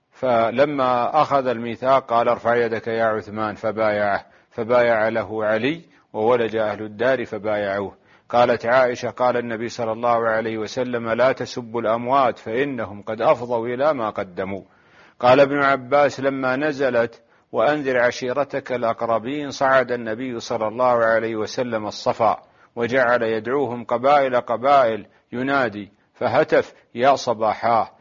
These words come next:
يا بني فهر، يا بني عدي، لبطون قريش'، حتى اجتمعوا، فجعل الرجل إذا لم يستطع أن يخرج أرسل رسولا لينظر ما هو، فجاء أبو لهب وقريش،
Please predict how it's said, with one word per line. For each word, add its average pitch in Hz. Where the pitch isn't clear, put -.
يا 139
بني 131
فهر، 131
يا 143
بني 135
عدي، 123
لبطون 120
قريش'، 110
حتى -
اجتمعوا، 107
فجعل 131
الرجل 139
إذا 135
لم 139
يستطع 139
أن 139
يخرج 139
أرسل 135
رسولا 135
لينظر 135
ما 123
هو، 104
فجاء 123
أبو 120
لهب 131
وقريش، 127